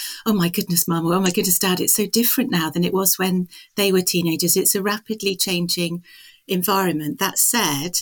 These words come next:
a lot of the substances will be the same that kind of come and go. And the main one, of course, is cannabis. Obviously alcohol, but in terms of the controlled substances, cannabis is, is incredibly widespread for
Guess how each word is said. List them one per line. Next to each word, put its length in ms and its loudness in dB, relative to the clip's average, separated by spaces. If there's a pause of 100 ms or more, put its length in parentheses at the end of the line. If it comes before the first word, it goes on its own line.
(380)
a 80 0
lot 160 0
of 60 -2
the 80 0
substances 640 0
will 100 -2
be 320 -2
the 80 0
same 540 2
that 180 -2
kind 160 -2
of 140 -2 (180)
come 240 -2
and 100 -2
go. 220 2
And 100 2
the 60 2
main 280 2
one, 120 0
of 100 -10
course, 300 -2
is 100 -4
cannabis. 720 -8 (380)
Obviously 320 2
alcohol, 540 -4 (320)
but 100 0
in 140 0
terms 280 0
of 140 -6
the 400 0
controlled 480 0
substances, 580 0
cannabis 580 -2
is, 300 2 (340)
is 180 2
incredibly 580 0
widespread 720 0
for 480 0